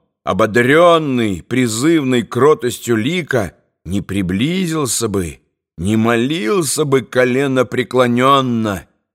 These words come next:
не созерцал бы долго, глядя снизу вверх, ибо она намного выше привычного для наших глаз роста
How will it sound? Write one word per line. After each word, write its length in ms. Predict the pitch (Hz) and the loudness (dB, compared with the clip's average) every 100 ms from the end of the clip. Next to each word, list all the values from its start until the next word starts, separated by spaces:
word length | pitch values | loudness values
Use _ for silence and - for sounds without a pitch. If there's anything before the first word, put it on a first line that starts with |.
| _ 120 | _ -2
не 180 | 139 151 | 0 0
созерцал 1040 | 185 165 160 175 - - 190 185 175 160 | 0 0 2 0 0 2 4 6 6 4
бы 160 | 139 143 | 0 -4
долго, 960 | 95 131 143 143 135 135 120 113 95 - - | 2 4 6 6 4 4 2 0 0 -10 -6
глядя 640 | 95 113 131 139 131 120 | 0 2 4 4 2 0
снизу 560 | 104 120 123 131 113 123 | -2 -2 0 0 2 2
вверх, 720 | 113 123 139 123 104 - - _ _ | 4 4 6 2 0 -10 -20 _ _
ибо 280 | 95 90 98 | -8 -2 0
она 420 | 98 101 127 127 | 0 0 2 0
намного 840 | 113 101 110 127 185 196 190 165 160 | 0 -2 -2 0 0 0 0 0 0
выше 880 | 113 131 135 131 104 113 104 92 - _ - | 0 2 4 2 0 -2 -2 -2 -6 _ -10
привычного 920 | 98 101 92 131 117 - 107 104 98 | -4 -2 0 0 0 -2 -4 -2 -2
для 240 | 82 90 95 | 0 -2 -2
наших 480 | 104 98 98 90 | -2 -4 -6 -6
глаз 420 | 76 95 107 95 95 | -2 0 0 -2 -4
роста 680 | 90 117 107 - - 78 | 0 2 2 -4 -10 -14